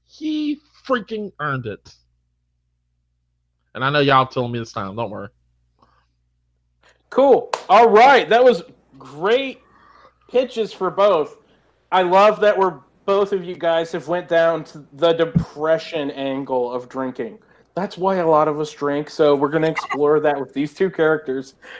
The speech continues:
Speaker 2: You guys have five minutes to argue it out. Mac, you got this. Get your cool, 'cause she's about to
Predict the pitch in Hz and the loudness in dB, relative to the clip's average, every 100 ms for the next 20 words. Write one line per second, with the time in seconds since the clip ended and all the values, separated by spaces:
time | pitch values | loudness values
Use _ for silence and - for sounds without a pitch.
0 | - - 156 175 175 185 170 - 180 208 | -14 -4 4 4 6 4 4 2 4 4
1 | 202 196 196 202 - - 190 165 - 160 | 2 2 2 0 -2 0 4 4 4 2
2 | 180 196 196 175 165 175 - _ _ _ | 2 2 2 4 4 2 -2 _ _ _
3 | _ - 156 175 196 - _ _ 135 139 | _ -8 -4 -4 -6 -16 _ _ -12 0
4 | 180 214 139 160 165 165 - 131 - - | 4 4 2 2 2 0 -14 -16 -6 -2
5 | 185 - 233 196 165 151 - _ _ _ | -2 2 6 6 6 2 -8 _ _ _
6 | - 160 - 185 190 170 185 185 185 185 | -6 -6 -4 -6 -6 -2 2 2 0 -10